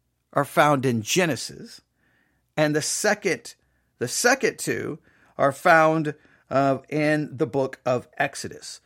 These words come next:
So the first three are in Genesis, and the last two are in the book of Exodus. So Genesis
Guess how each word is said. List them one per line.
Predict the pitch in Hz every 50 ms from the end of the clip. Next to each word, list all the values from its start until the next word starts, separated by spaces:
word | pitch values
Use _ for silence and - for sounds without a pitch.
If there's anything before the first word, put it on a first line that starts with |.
| _
So | - - 117 110
the | 127
first | - - - 196 214 226 - - -
three | 226 233 233 233
are | 226 226
in | 233 233 220
Genesis, | - 190 170 127 120 - - - 104 107 147 - - _ _ _ _ _ -
and | - 123 135
the | 131 131
last | 139 156 165 180 190 185 - - -
two | - 185 170 165 165 160 156 -
are | - 143 143 143
in | - - 147 143
the | 135 127
book | 120 - 120 123 123 - - -
of | 123 113 107 - -
Exodus. | 123 120 117 - - - - - - - - - - - _ _
So | - - - 113 107
Genesis | 104 104 - 135 151 180 214 226 - - 240 240 240 233 202